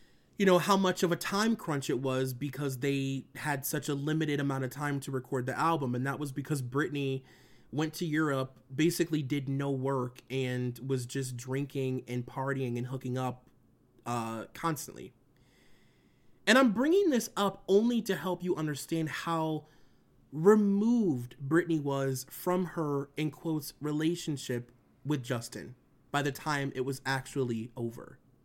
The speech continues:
Because the thing that I did not hammer home enough when we did that previous episode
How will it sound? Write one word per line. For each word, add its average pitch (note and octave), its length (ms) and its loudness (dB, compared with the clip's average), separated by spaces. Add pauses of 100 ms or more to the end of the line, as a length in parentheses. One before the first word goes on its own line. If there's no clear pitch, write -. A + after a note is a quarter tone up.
(960)
Because A3 520 2
the G#3 160 4
thing D4+ 260 4
that G4 100 4
I D4 100 6
did F#3+ 220 2
not E3 540 0 (760)
hammer F3+ 460 4
home D3+ 440 0
enough C#3 480 -2
when C#3 120 -2
we D3+ 120 0
did C#3+ 200 -2
that C#3+ 160 -2
previous C3+ 360 -2
episode A#2 540 -6